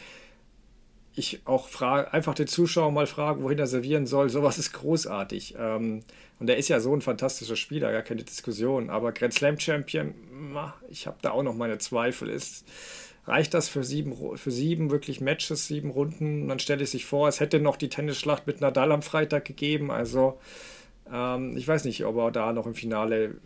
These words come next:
so topfit gewesen wäre. Ähm, und wie du sagst, äh, der Rasen half sehr. Also insofern, ich gehe völlig mit. Wimbledon, größte Chance in den kommenden Jahren, wenn's wo klappen kann mit dem richtigen Draw.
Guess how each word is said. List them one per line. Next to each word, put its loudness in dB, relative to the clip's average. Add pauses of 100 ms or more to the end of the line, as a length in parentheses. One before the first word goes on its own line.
(640)
so -4
topfit -4
gewesen -2
wäre. 0
Ähm, -6
und -10
wie 0
du 2
sagst, -2
äh, -2
der -4
Rasen 0
half 2
sehr. 4
Also -2
insofern, 0
ich -14
gehe 0
völlig 0
mit. 0
Wimbledon, 0 (320)
größte 2
Chance 2
in 0
den -4
kommenden 2
Jahren, 0
wenn's 2 (260)
wo 0
klappen -2
kann 0
mit -4
dem 0
richtigen -6
Draw. 0